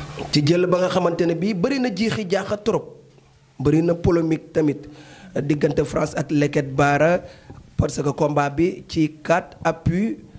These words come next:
la jeexee. Ñi nga xamante ne bii ñoo ànd ak France nag ànduñu ci verdict bi nga xamante ne bii arbitre bi joxe na ko,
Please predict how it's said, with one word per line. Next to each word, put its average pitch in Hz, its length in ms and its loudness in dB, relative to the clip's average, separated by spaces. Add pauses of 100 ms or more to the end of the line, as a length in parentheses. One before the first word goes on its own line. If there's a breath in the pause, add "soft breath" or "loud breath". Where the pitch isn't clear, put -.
(180)
la 143 240 4
jeexee. 143 720 -2 (240 loud breath)
Ñi 143 120 0
nga 143 120 4
xamante 147 420 2
ne 139 100 2
bii 131 280 0
ñoo 127 220 2 (120)
ànd 165 240 2
ak 170 100 -2
France 147 380 -2
nag 143 140 -2 (480 loud breath)
ànduñu 196 520 2
ci 233 320 -4 (260 loud breath)
verdict 170 520 -2
bi 160 100 -2
nga 156 100 2
xamante 147 400 -2
ne 143 100 2
bii 147 300 0
arbitre 143 380 2
bi 131 160 0
joxe 135 260 0
na 131 120 2
ko, 127 180 2